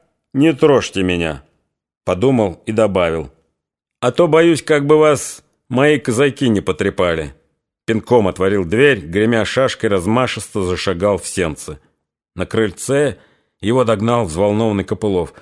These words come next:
"Ты с ума сошёл, Пантелеич!" шепнул он в отчаянии, сжимая руки. "Коней!" зычно крикнул Григорий, комкой в руках плеть. Прохор подлетел к крыльцу чёртом. Выехав за ворота, Григорий оглянулся.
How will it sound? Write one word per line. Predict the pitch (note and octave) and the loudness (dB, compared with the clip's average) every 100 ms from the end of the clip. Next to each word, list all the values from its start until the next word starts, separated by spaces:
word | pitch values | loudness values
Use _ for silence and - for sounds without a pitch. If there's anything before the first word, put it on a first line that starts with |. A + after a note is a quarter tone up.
| _ _ - | _ _ -6
"Ты | C#3 B2+ | -4 -4
с | - | -2
ума | D3 C3 E2+ | 0 0 -2
сошёл, | - F#2 B2 F#2 | -4 -6 -4 -4
Пантелеич!" | - G2+ B2+ B2+ G2 D#2 C#2 - - _ _ _ | -6 -4 -2 0 -2 -2 -8 -14 -16 _ _ _
шепнул | - - - G#2 | -8 -6 -2 0
он | G2+ F2+ | 0 0
в | |
отчаянии, | G2 - G#2 F2+ F2+ | -2 0 0 0 -2
сжимая | D#2+ G2+ F#2+ F2 | -2 0 0 0
руки. | F2+ F#2+ - C#2 _ _ _ - | 0 -2 -6 -16 _ _ _ -4
"Коней!" | G2+ C3+ E3+ E3+ B2 F2+ C#2 _ _ _ _ | 2 4 4 4 2 0 -8 _ _ _ _
зычно | D#2+ E2 C3 - F#2 | -6 -2 -2 -2 -6
крикнул | G2+ G#2 F2+ F2+ | -4 -4 -2 -2
Григорий, | F#2 C3 B2+ G#2+ | 0 2 2 0
комкой | D#2+ A#2 A2+ - F#2 | -2 -2 -2 -2 -2
в | |
руках | F2+ G#2 G2+ - - | -2 -2 -2 -4 -4
плеть. | G#2 F#2 D2 _ _ _ _ _ _ | 0 0 -2 _ _ _ _ _ _
Прохор | - C#3+ C3+ A2 | 0 2 2 -2
подлетел | - G2+ G#2 G2 A#2+ | -4 -4 -4 -2 -4
к | F#2 | -4
крыльцу | - G#2 A2 - A#2 | -4 -4 -4 -6 -8
чёртом. | - - G2+ E2+ - C#2 - _ _ _ _ | -6 -2 0 -2 -8 -12 -14 _ _ _ _
Выехав | E2+ C#3+ C3+ B2 | -2 0 0 -2
за | F2+ G#2+ | 0 2
ворота, | C3 D3 - A2+ - _ _ _ | 2 2 0 -2 -4 _ _ _
Григорий | F2 A#2+ B2 D3+ C#3+ | -2 0 4 4 4
оглянулся. | B2+ C3+ C3+ G#2 - D#2 C#2 | 2 2 2 0 -4 -12 -14